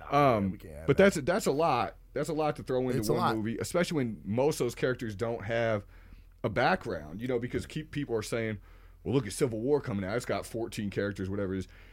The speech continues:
Speaker 2: But we've been introduced to all those characters already,
Speaker 1: Mm-hmm.
Speaker 2: with the exception of, of Panther,
Speaker 1: Mm-hmm.
Speaker 2: you know, which
Speaker 1: Yeah.
Speaker 2: I'm sure we'll get in this movie.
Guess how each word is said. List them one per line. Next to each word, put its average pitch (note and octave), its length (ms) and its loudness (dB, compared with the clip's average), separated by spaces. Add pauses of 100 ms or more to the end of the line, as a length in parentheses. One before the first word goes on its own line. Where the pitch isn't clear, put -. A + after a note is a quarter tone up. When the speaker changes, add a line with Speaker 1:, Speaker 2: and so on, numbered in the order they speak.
(280)
Speaker 2:
But B2 100 0
we've D3+ 120 2
been D3+ 140 0
introduced C3+ 400 -4
to A2+ 60 -4
all C#3+ 260 0
those A#2 180 -4
characters C#3+ 400 -4
already, F#2 180 2
Speaker 1:
Mm-hmm. G2 80 2
Speaker 2:
with - 100 -2
the F#2+ 60 -4
exception G#2 420 -4
of, F2+ 260 -8
of F#2+ 160 -8
Panther, D3 680 -6
Speaker 1:
Mm-hmm. G#2 320 4
Speaker 2:
you G#2 80 -2
know, F#2+ 260 -2
which F#2 200 -4
Speaker 1:
Yeah. F2 220 -4
Speaker 2:
I'm F2+ 100 -4
sure F#2 240 -4
we'll G2 140 -6
get G2+ 280 -6 (220)
in G#2+ 140 -6
this E3+ 240 -2
movie. E2 400 -8